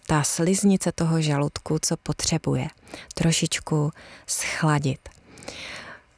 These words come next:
Ta máta krásně působí i na různé ty koliky a když už fakt máte ten žaludek anebo celé břicho v křeči, tak to dovede krásně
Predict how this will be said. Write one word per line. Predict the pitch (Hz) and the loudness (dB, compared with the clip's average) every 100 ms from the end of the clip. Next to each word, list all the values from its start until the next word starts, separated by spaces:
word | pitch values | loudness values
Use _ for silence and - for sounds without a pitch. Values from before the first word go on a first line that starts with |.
| _ | _
Ta | - 160 | 2 4
máta | 170 180 - 165 | 4 2 0 -2
krásně | 170 151 - 180 170 | 0 -2 0 0 0
působí | 160 160 - 156 165 156 - | -2 -2 0 2 2 2 2
i | 156 | 2
na | 151 147 147 147 147 147 143 | 4 4 2 2 2 2 2
různé | 147 151 156 151 | 2 2 0 0
ty | 156 - | 0 -4
koliky | - 175 165 160 - - 156 151 | -2 2 4 2 0 0 2 4
a | 135 | 2
když | - 156 | 0 0
už | 156 - | 0 0
fakt | - - - | -2 -2 0
máte | - 160 - | 0 0 0
ten | 170 160 | 2 4
žaludek | 170 160 160 165 160 156 | 2 2 2 4 2 2
anebo | 160 151 156 - | 2 2 0 -2
celé | - 151 156 | -2 0 0
břicho | 165 156 - 151 151 - - - - | 0 -2 0 0 0 -4 -12 -14 -10
v | - | -8
křeči, | - - 165 - - 147 151 - - - | -2 0 0 0 0 0 0 -8 -10 -2
tak | 156 | -2
to | - | 2
dovede | 165 156 160 180 | 2 2 2 0
krásně | - 143 143 - 156 147 | 0 0 0 2 4 2